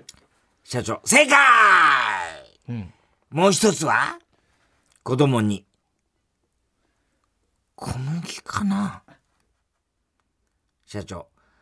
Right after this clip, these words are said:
Speaker 1: 小麦！正解！大正解！
Speaker 2: うん。
Speaker 1: じゃあ、最後の一つは？わかるかな？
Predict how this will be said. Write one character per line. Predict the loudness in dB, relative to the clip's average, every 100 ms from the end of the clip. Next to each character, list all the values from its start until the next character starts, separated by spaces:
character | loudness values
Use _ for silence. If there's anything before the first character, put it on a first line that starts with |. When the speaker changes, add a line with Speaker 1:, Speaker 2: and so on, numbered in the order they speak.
| _
Speaker 1:
小 | 4 6
麦！ | 6 4 4
正 | 2 4
解！ | 4 4 4 2 2
大 | 2 2
正 | -2
解！ | 2 4 4 2 -2 -8 -16 -20 -14
Speaker 2:
う |
ん。 | -12 -12 -16 -20 -20 -20 -20 _
Speaker 1:
じ | -2 2
ゃ | 4 4 4 4 4 2
あ、 | 2
最 | 2 4
後 | 4
の | 2
一 | 0
つ | -2
は？ | 0 2 2 0 -4 _ _ _ _
わ | -18 -18
か | -8 -6
る | -4 -6
か | -6
な？ | -6 -6 -8